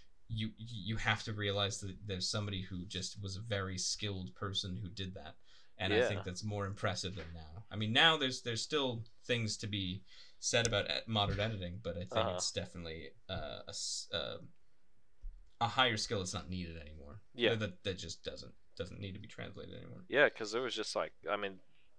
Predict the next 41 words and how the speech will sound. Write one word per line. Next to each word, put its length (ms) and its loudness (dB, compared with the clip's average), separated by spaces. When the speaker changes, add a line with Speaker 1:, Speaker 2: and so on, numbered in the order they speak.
Speaker 2:
they 80 8
were 140 8
literally 400 6
splicing 760 2
film. 680 2
<laughs> 60 -8
Speaker 1:
Yeah. 180 6
Speaker 2:
Like, 160 4
it 140 2
was 200 -2
Speaker 1:
That's 140 8
all 140 12
it 40 8
Speaker 2:
crazy. 160 10
Speaker 1:
is, 180 0
yeah. 120 6
Speaker 2:
Yeah. 60 8
Speaker 1:
<laughs> 520 -16
It's 160 2
Speaker 2:
Uh, 60 4
Speaker 1:
literally 340 6
just 680 4
splicing 800 6
film 320 4
together 500 2
and 260 2
saying, 520 2
"Yeah, 220 6
that, 260 2
that, 280 4
that, 180 2
it, 180 0
it 160 4
me-, 320 0
it 140 0
makes 340 4
a 80 2
scene." 460 0
Speaker 2:
Yeah. 220 6
Speaker 1:
And 140 2
then 220 0